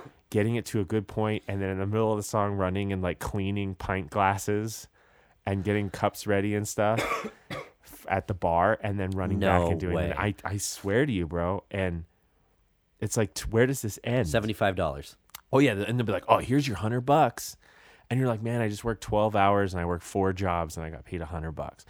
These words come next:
Speaker 1: And then the government's like, "Yeah, we'll take thirty percent of that." And then you have to pay into unemployment. And if you're legit, workman's comp insurance and your own health insurance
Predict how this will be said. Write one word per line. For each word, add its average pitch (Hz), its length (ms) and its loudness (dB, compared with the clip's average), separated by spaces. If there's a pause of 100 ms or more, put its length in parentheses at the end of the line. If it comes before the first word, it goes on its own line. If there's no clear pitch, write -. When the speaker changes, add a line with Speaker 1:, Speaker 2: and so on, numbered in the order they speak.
(280)
Speaker 1:
And 107 140 0
then 113 120 2
the 113 60 0
government's 107 560 2
like, 92 200 2
"Yeah, - 100 4
we'll 165 120 6
take 156 220 0
thirty 107 240 4
percent 95 360 -2
of 85 60 -2
that." 90 300 4 (280)
And 104 140 2
then 101 100 4
you 101 60 2
have 101 160 2
to 95 100 -6
pay 95 200 -2
into 92 220 -4
unemployment. 87 920 -2
And 90 160 -4
if 85 120 -8
you're 95 100 -2
legit, 92 440 -2
workman's 92 400 -6
comp 95 340 -4
insurance 78 640 -6
and 78 240 -6
your 90 200 -2
own 110 200 0
health 107 280 0
insurance 82 480 -6